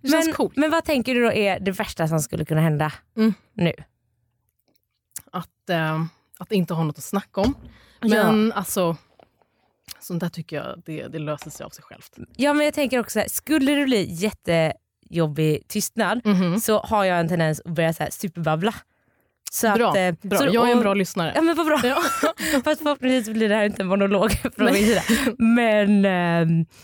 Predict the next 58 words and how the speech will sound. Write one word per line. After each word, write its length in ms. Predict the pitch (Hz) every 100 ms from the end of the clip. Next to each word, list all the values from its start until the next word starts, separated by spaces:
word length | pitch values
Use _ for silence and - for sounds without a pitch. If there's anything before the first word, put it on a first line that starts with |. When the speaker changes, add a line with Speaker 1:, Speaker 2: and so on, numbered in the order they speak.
| -
Speaker 2:
men 180 | 220 240
ja, 200 | 247 190
skulle 340 | - 311 302
jag 120 | 294 247
börja 120 | 254
babbla 300 | 240 196 202
och 80 | 202
du 80 |
till 140 | 190 185
slut 180 | 170 -
bara 120 | 160
så 60 | 160
här, 120 | 151
"Fuck 420 | - - 170 -
it, 120 | 170 160
jag 120 | 151
orkar 280 | 165 - 156
inte 260 | 160 151
mer", 200 | 151 143
så, 100 | -
Speaker 1:
Mm. 120 | 196 185
Speaker 2:
så 100 | 165
kan 140 | 170
du 60 | 160
bara 140 | 151
så 80 | 151
här, 80 | 156
"Ho, 160 | 202
ho, 240 | 247 226 220 - -
Speaker 1:
Mm. 180 | 220 240
Speaker 2:
la 200 | 226 220
det 100 | 226
där." 260 | 196 165 165
Speaker 1:
Nu, 100 | 233
nu 60 | 247
får 120 | 269
du 20 | 247
Speaker 2:
Och 60 | 180
Speaker 1:
vara 80 |
Speaker 2:
så. 40 | -
Speaker 1:
tyst. 160 | - - - 233
<laughs> 220 | 185 -
Speaker 2:
Ja. 240 | - 226 175
Speaker 1:
Ja. 520 | 226 202 175 _ -
Speaker 2:
Eh, 540 | 240 247 240 247 247 247 - _ _ _ _
och 120 | 262
jag 260 | 277 269 269
har 100 | 262
fått 140 | -
höra 280 | 247 185 165
att 160 | - -
du 140 | 151
är 40 | -
konstnär. 540 | 202 180 - 208 - - _ - - 202 180 160
Speaker 1:
Ja, 420 | 165 143 135 151 165 _ -
Speaker 2:
Do 80 | 247
Speaker 1:
alltså, 140 | 233
Speaker 2:
tell. 380 | 160 180 147 170